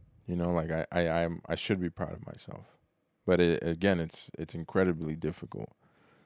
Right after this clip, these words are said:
And I don't want that to be passed on to my kids. So I wanna try and,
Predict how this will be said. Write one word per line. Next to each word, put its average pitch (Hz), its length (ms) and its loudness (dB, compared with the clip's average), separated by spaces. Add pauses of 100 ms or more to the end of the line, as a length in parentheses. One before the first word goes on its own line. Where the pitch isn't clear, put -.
(360)
And 95 120 6
I 92 100 8
don't 95 520 6
want 92 220 4
that 90 200 4
to - 60 -12
be 87 120 0
passed - 400 -4
on 90 200 0
to - 120 -8
my 87 340 2
kids. - 520 -10 (500)
So 87 240 0
I 92 160 4
wanna 87 260 4
try 85 320 2
and, 82 340 -4